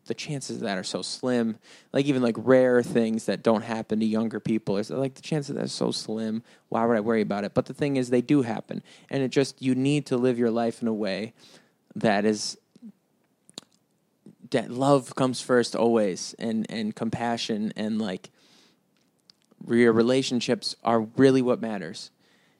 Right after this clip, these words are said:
And so hug the people you love and call them and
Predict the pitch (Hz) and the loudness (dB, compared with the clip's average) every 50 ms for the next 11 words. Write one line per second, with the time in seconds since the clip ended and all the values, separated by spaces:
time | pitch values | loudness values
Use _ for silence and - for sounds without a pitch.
0 | _ _ - 117 113 - - 117 113 110 - 147 147 143 139 131 - 123 117 110 | _ _ -4 -2 -2 2 4 4 4 6 6 4 4 6 6 4 4 4 2 4
1 | - 113 107 104 104 104 104 110 117 117 - - - _ - 117 113 113 - 120 | 4 2 4 4 2 2 0 0 -2 -4 -6 -8 -16 _ -6 -4 -4 -2 0 2
2 | 113 117 117 110 113 117 113 117 123 - - - - - 104 101 104 107 113 117 | 2 4 4 4 4 4 4 4 2 -2 -6 -10 -8 -8 -6 -6 -6 -6 -6 -6
3 | - | -8